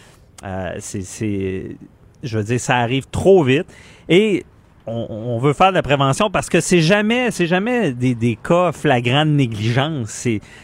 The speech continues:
c'est, ben, jamais. Oui, ça peut arriver qu'il y a un cas de négligence criminelle où est-ce que, bon,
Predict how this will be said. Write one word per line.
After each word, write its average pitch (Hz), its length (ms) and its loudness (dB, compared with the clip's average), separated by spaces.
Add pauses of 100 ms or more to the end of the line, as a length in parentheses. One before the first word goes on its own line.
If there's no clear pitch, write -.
(140)
c'est, - 180 -6
ben, 92 180 -2
jamais. 104 380 -2
Oui, 107 280 2
ça - 220 0
peut 165 220 4
arriver 131 460 2
qu'il 131 160 0
y - 20 0
a - 20 0
un 104 40 -2
cas 131 160 0
de 127 60 0
négligence 123 500 0
criminelle 131 580 4
où 117 140 2
est-ce 117 160 -2
que, 123 240 4
bon, 107 560 2